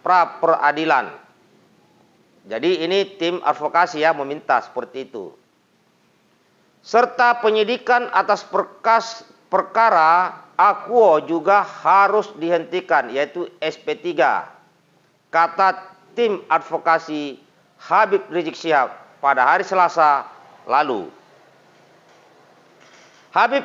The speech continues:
Rizik Syihab sendiri diketahui,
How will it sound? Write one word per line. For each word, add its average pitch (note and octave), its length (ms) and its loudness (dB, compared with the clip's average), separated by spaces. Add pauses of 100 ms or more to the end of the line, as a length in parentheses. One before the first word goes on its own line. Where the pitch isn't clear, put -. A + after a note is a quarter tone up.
Rizik A#3 240 -2
Syihab F3+ 480 2
sendiri A3 480 -2
diketahui, G3+ 880 0